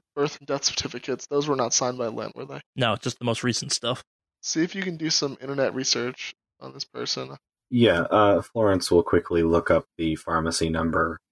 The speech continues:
Speaker 3: um, Doctor Lint, see if she can find anything on them.
Speaker 2: Yeah, so it is a, um, Gregory Lint of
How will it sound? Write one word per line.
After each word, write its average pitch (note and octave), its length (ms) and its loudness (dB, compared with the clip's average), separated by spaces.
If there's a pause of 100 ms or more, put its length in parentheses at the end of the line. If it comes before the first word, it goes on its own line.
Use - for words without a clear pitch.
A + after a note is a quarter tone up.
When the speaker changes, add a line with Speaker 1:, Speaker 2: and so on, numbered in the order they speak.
(240)
Speaker 3:
um, E2 540 -4 (240)
Doctor - 360 -2
Lint, D#2+ 320 -4 (240)
see E2 200 0
if D#2+ 100 -4
she - 180 -8
can D#2+ 180 -10 (240)
find D#2+ 240 -6
anything E2 300 -2
on E2 160 0
them. E2 160 -2 (420)
Speaker 2:
Yeah, G3 240 2 (140)
so - 400 4
it D#3+ 140 6
is F3 560 4
a, C3+ 220 4
um, A#2+ 340 2
Gregory F#3+ 760 4
Lint B2 800 2 (440)
of A#2 120 -8